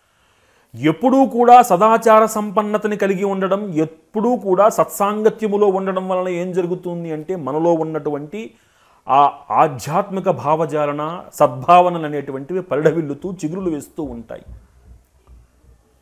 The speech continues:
ఈ పురాణములు ఎప్పుడైతే మనం రెగ్-, నిత్యము కూడా వింటూ ఉంటామో,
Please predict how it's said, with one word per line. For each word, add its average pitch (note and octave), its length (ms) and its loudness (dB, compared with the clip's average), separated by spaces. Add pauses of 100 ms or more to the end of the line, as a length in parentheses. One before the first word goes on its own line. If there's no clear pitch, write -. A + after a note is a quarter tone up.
(360)
ఈ G#3+ 80 2
పురాణములు B3 560 6
ఎప్పుడైతే A#3+ 460 6
మనం A3+ 320 2
రెగ్-, F3+ 680 -4
నిత్యము A#3+ 400 2
కూడా G#3+ 260 6
వింటూ G3 340 0
ఉంటామో, F#3 840 -4